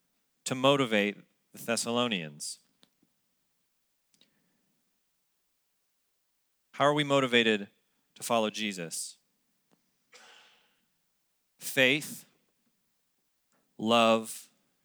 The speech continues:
and hope. These are three things that all come from Jesus. He says, the, the faith,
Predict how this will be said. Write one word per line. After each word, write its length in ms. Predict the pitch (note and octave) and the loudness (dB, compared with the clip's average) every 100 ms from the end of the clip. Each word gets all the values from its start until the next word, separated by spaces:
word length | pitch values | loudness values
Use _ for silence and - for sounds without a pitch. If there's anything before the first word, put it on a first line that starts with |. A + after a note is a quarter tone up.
| _ _ _ _ _ _ - | _ _ _ _ _ _ -20
and 100 | G#2 | -18
hope. 520 | - - G#2 - _ _ _ _ _ _ _ _ _ _ _ _ _ _ _ _ - - | -12 -4 -4 -4 _ _ _ _ _ _ _ _ _ _ _ _ _ _ _ _ -20 -4
These 140 | - D#3+ | 2 4
are 60 | |
three 200 | E3 F#3+ | 4 4
things 280 | F#3+ F#3+ D#3+ | 6 4 6
that 120 | D#3 - | 4 8
all 200 | D3+ E3 | 10 10
come 240 | F3 F3+ E3+ _ | 8 4 2 _
from 80 | D3+ | 0
Jesus. 300 | E3+ C#3+ - | 2 2 2
He 100 | D#3+ | 2
says, 260 | E3+ D3 - - - _ | 4 2 0 -18 -20 _
the, 200 | C3 C#3+ _ - | -6 -6 _ -6
the 100 | C#3+ | -2
faith, 560 | - F3+ F#3 F#3+ - | 2 6 6 4 -2